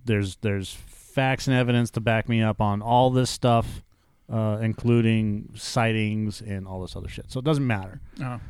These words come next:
Speaker 1: Uh, my own personal story is when, when I was growing up,
Speaker 2: Yeah.
Speaker 1: we lived in a house in Beverly, Massachusetts, and it used to be the house of, um,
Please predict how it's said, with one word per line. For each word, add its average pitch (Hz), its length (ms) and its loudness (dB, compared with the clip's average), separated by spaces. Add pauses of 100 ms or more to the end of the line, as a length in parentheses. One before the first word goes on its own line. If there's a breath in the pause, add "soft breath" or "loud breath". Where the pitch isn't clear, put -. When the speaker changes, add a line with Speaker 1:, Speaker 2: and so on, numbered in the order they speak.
(140 loud breath)
Speaker 1:
Uh, 104 160 0
my 139 280 4
own 196 160 4
personal 165 420 2
story 135 400 2
is 117 300 2 (460 soft breath)
when, 117 380 2
when 113 140 2
I 107 100 2
was 120 120 2
growing 135 420 2
up, 117 300 2
Speaker 2:
Yeah. 131 80 -4
Speaker 1:
we 117 80 2
lived 110 200 2
in 120 120 2
a 117 80 2
house 117 560 0
in 110 260 0
Beverly, 107 300 0
Massachusetts, 117 960 0 (480 soft breath)
and 110 200 2
it 110 60 0
used 113 220 -2
to 117 60 -8
be 120 100 2
the 113 100 -2
house 110 400 -2
of, 104 460 -2 (280)
um, 98 540 -2